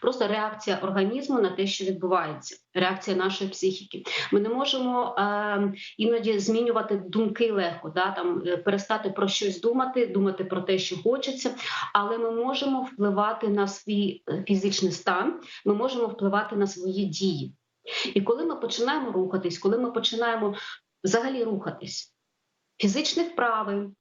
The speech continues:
прибирання в хаті, прогулянки з собаками, якась фізична активність, активізуються всі процеси в нашому організмі. Ми починаємо відчувати себе краще фізично.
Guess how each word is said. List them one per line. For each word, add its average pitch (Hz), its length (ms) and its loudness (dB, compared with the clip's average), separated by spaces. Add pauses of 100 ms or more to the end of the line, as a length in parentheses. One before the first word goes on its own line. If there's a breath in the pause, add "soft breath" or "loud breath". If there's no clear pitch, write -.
(280 loud breath)
прибирання 214 540 0
в - 60 -12
хаті, 196 500 -2
прогулянки 240 600 0
з - 120 -2
собаками, 180 560 0
якась 208 340 -2
фізична 233 540 2
активність, 196 720 0 (200 loud breath)
активізуються 233 680 2
всі 254 220 0
процеси 202 540 -2
в 190 40 0
нашому 190 400 2
організмі. 196 880 0 (1120)
Ми 247 160 4
починаємо 233 560 0
відчувати 196 800 0
себе 233 340 -2
краще 233 500 -2
фізично. 226 800 -2